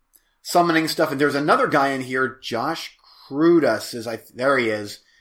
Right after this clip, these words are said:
Um, I know I've seen him in other stuff too, and he was, he was great as a,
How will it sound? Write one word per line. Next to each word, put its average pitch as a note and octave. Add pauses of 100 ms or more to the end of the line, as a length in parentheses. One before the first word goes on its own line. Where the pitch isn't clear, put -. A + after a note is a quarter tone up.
(520)
Um, C3 (180)
I C3
know D#3+
I've D3
seen D#3+
him D#3
in C#3+
other C#3
stuff C3
too, C#3
and A#2+
he F3
was, D3+ (440)
he G3+
was F3+ (440)
great D#3
as B2
a, A#2